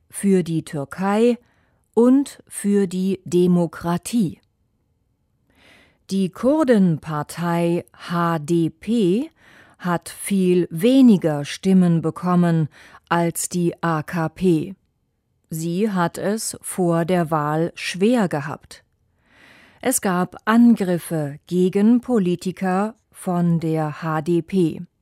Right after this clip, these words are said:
Der Grund? In der Türkei kämpfen die Armee und manche Kurden gegeneinander. Dabei hat es schon viele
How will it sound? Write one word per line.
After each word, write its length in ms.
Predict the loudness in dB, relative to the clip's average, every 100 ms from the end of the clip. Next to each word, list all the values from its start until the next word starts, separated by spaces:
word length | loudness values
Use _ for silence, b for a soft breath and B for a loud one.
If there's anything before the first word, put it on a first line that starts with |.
| _ _ _ _ _ _ _ _ _ _ _ _ _ _ -6
Der 180 | -4 -4
Grund? 600 | -4 -2 0 0 -2 -18 _ _ _ B B B B B B
In 280 | 0 2 4
der 400 | 2 2 0 -4
Türkei 840 | -6 -6 -6 -6 -4 0 -2 -2 -8 _
kämpfen 840 | -8 -2 0 0 0 -2 0 0 -2
die 360 | -4 -2 -4 -4
Armee 800 | -6 -2 0 0 2 2 2 0 b b b b b b b
und 420 | 0 2 2 0
manche 760 | -2 0 0 -2 -2 -2 -2 -4 -8
Kurden 800 | -2 2 2 0 0 0 -2 -6 -2
gegeneinander. 1200 | 2 4 2 0 0 0 2 2 -2 -4 -8 -14 _ _ _ _ _ _ _ _
Dabei 680 | 0 0 0 -2 0 -2 -4
hat 360 | -10 -6 -6 -6
es 340 | -8 -8 -6
schon 400 | -4 -2 0 -2
viele 800 | -4 -6 -4 -2 -2 0 0 -2